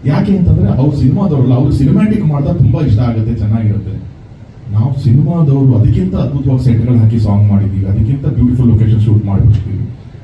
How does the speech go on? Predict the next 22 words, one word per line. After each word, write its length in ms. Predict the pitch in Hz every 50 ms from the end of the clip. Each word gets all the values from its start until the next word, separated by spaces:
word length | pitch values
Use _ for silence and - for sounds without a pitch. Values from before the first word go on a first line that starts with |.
| - - -
ನಾವೇನೇ 360 | 127 147 151 - - 196 -
ಆ 100 | - 196
ಥರ 140 | 175 - 160
ಮಾಡಿದ್ರು 320 | 151 143 139 - - - -
ಸಿನಿಮಾ 240 | - 185 196 196
ಸಾಂಗ್ 260 | 180 165 156 156 151 143
ಅಂತಾನೆ 200 | 135 135 127 117
ಅನ್ಸುತ್ತೆ, 460 | 107 104 107 104 104 - 101 90 -
ಅಥವಾ 160 | - - -
ಸಿನಿಮಾನೇ 360 | - 143 156 165 165 165 160
ಅಂತ 120 | 135 123 113
ಅನ್ಸುತ್ತೆ, 360 | 104 107 107 113 104 101 -
ಸ್ಪೆಷಲ್ 340 | - - 104 - 123 117 107
ಅನ್ಸಲ್ಲ." 380 | 98 - - 101 95 87 87 87 - - - - - - - - - - - - 113
ಅಂದಾಗ 340 | 113 131 131 - 185 180 165
ನಾವು 160 | 151 135 117 107
ಓಕೆ, 240 | 113 131 - 123
ಬೇರೆ 300 | 120 110 113 117 117 120
ಏನ್ 160 | - 190 - -
ಮಾಡ್ಬೋದು 280 | 160 147 143 139 127
ಅಂತ 140 | 123 131 123
ನನಗೆ 400 | - - 101 120 143 147 -